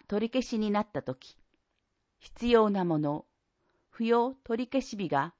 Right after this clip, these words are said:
確認できる書類。資格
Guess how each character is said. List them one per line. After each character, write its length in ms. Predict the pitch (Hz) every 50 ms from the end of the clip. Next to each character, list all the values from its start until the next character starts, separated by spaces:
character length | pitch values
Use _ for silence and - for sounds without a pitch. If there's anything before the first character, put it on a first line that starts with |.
| _ -
確 260 | - 180 - - 240
認 220 | 240 247 240 220
で 140 | 190 196 185
き 120 | - 233
る 140 | 208 143 123
書 180 | - - 135 131
類。 300 | 127 135 131 123 127 151 _ _ _ _ _ _ _ _ _ _ _ _ _ _ _ _ _ _ _ _ _ _ _
資 120 | - - -
格 400 | - 214 226 - - 202 185